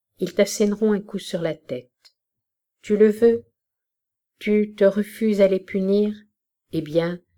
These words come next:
ce sont eux qui te puniront. Mais Dieu n'en gardera pas moins sa sainte parole,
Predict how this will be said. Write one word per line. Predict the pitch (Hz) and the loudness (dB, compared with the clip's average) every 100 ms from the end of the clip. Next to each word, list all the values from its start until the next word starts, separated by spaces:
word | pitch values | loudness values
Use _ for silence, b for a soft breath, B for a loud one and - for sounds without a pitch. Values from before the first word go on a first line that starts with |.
| _ | _
ce | - 247 | -4 -4
sont | 240 196 - - | -2 -4 -6 -6
eux | 147 | -6
qui | 147 151 | -6 -14
te | - | -16
puniront. | - 143 147 147 143 139 _ _ _ _ _ _ _ _ _ _ _ _ _ | -12 -10 -8 -8 -10 -10 _ _ _ _ _ _ _ _ _ _ _ _ _
Mais | - 156 170 | -8 -6 -6
Dieu | - 165 196 | -6 0 2
n'en | 208 185 | 2 0
gardera | 175 180 180 190 190 | -2 -2 0 -2 -2
pas | - 190 | -4 -6
moins | 175 175 180 | -4 -6 -8
sa | - 170 | -8 -8
sainte | - 180 180 - | -8 -12 -12 -12
parole, | - 143 139 131 131 | -10 -10 -8 -10 -14